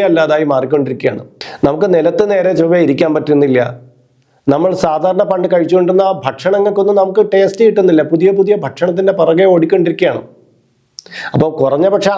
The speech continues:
അമാനുഷ്യരായില്ലെങ്കിൽ പോലും നമുക്ക് മനുഷ്യരായി മാറാൻ പറ്റും, നമ്മുടെ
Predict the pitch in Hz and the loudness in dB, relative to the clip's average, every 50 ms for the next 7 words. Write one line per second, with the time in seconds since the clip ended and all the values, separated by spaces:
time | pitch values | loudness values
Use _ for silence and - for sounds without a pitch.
0 | 165 151 160 170 175 190 180 - 190 202 202 196 185 180 185 190 202 196 196 185 | -2 0 0 0 0 0 0 0 0 0 0 0 0 0 0 0 0 2 0 2
1 | 196 196 190 196 180 185 165 175 175 175 196 202 185 165 156 143 139 143 147 139 | 0 0 0 0 0 0 0 0 -2 0 0 0 2 2 2 0 0 0 -2 -2
2 | 139 - 180 170 180 185 180 165 156 131 131 139 135 131 123 - - 123 120 117 | 0 0 0 2 2 2 2 0 0 0 0 0 -2 -2 -2 -4 -2 -2 -2 0
3 | 123 123 127 147 | 0 2 2 2